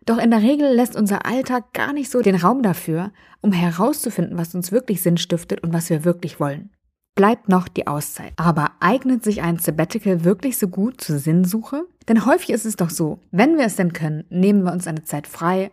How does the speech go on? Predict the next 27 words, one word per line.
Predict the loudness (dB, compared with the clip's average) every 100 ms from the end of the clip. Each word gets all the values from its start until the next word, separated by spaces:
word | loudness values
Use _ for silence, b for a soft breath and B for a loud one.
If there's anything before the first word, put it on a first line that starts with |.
| -10
reisen | 0 2 2 -2
um | -2
die | 0
Welt, | 2 2 0 -4 -6
beschäftigen | -4 -2 -4 -2 0
uns | 0 0
mit | 0 2
Dingen, | 4 4 2
die | -2 -4
uns | -4
interessieren, | -8 -10 -10 -2 0 2 0 -4 _
machen | 0 2 2
Weiterbildungen, | 2 2 2 4 4 4 4 2 0 0
die | 2
wir | 2
schon | 0
immer | 0 2
mal | 4 2
machen | 0 -2 2
wollten. | 2 2 -2 -8 -8 _
Und | -4 0
dann, | 0 0 2
wenn | 2
die | 2
Auszeit | 0 0 -2 -2
vorbei | 0 0 0
ist, | -2 -4 -6